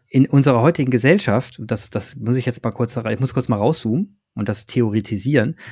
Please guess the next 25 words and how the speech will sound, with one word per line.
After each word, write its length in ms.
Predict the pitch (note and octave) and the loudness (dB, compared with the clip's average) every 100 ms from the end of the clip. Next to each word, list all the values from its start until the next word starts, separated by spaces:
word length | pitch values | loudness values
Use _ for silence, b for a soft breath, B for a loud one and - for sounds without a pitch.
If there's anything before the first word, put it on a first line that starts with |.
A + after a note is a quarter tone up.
| B | B
wenn 100 | - | 2
man, 220 | A#2+ C3+ A2+ | 4 6 4
wenn 80 | |
man 80 | C#3+ | 4
das 140 | F3 E3 | 2 2
in 40 | |
der 80 | C3+ | 2
heutigen 280 | D#3 D#3 C#3+ | 2 0 -2
Gesellschaft 460 | C3 C3+ D3 C#3 | 0 0 -2 -4
betrachtet, 440 | - - C3 - G#2+ | -8 -4 -4 -2 -6
dann 80 | A#2 | -2
ist 80 | |
es 140 | D#3 D#3+ | -2 -2
ja 140 | A#2+ | -2
so, 260 | - A2 D#3+ | 0 0 2
dass 240 | E3 - | 0 0
wir 300 | C3 C#3 C3+ | 2 2 2
eine 180 | A#2 A#2+ | 2 0
Masse 380 | G#2+ B2 - E3 | 2 0 0 -2
von 200 | - D3 | 0 0
Individualisten 840 | C3 C3+ C3 C3 A#2 A#2 - - | 0 -2 2 2 4 0 -2 -4
mittlerweile 480 | G2+ - F#2 F#2 F#2+ | -4 -4 -6 -6 -6
sind. 260 | F2+ F#2+ G#2+ | -8 -12 -10
Wir 140 | G2 | -4
haben, 300 | A2+ A#2+ A2 | -2 -2 -6